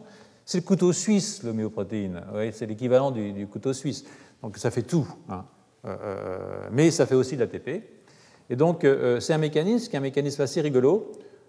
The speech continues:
euh, euh, euh, sur lequel, évidemment, euh, euh, beaucoup de personnes dans le laboratoire travaillent et, euh, sur lequel j'aurai l'occasion, très probablement, de revenir. Je veux aussi revenir sur un truc, que, évidemment, tout ça, euh,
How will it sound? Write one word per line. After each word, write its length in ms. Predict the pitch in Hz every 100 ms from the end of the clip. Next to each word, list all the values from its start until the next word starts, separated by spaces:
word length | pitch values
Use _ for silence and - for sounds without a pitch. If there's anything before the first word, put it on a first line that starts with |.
| _ -
euh, 40 |
euh, 460 | 113 - 110 110 107
euh, 240 | 104 101
sur 140 | -
lequel, 260 | 107 104 120
évidemment, 600 | 95 92 95 110 127 131
euh, 120 | 101 95 92
euh, 140 | 92
beaucoup 260 | 90 95 101
de 40 |
personnes 400 | 90 - 113 101
dans 280 | 92 92 95
le 120 | 92
laboratoire 520 | 85 90 87 - 95
travaillent 420 | - 80 95 113 120 - - _ _ _ _ _ _ _ -
et, 240 | 107 107 101
euh, 180 | 92 98
sur 140 | 95
lequel 260 | 92 113 98
j'aurai 340 | 98 110 113
l'occasion, 520 | 95 95 92 113 120 -
très 160 | - 131
probablement, 640 | 101 92 90 101 110 - - - _ -
de 40 |
revenir. 460 | 104 101 95 82 - - _ _ _ _ _
Je 100 | -
veux 100 | 120
aussi 180 | 143 160
revenir 560 | 147 135 135 143 143 -
sur 140 | 123
un 40 | 139
truc, 140 | 208
que, 80 | 139
évidemment, 260 | 127 156
tout 140 | 160 160
ça, 540 | - 180 160 123 - - - - _ _ -
euh, 160 | 107